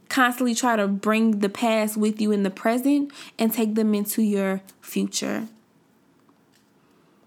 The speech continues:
Y'all, God wants to do new things in our lives.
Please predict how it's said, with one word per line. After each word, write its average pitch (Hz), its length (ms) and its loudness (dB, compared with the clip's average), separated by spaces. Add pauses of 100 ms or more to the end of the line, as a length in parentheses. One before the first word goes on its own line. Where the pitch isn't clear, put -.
(760)
Y'all, 196 380 4
God 240 400 0
wants 240 240 -2
to 220 60 -2
do 208 160 0
new 202 300 0
things 202 400 -2
in 196 120 -6
our 185 180 -2
lives. 175 580 -6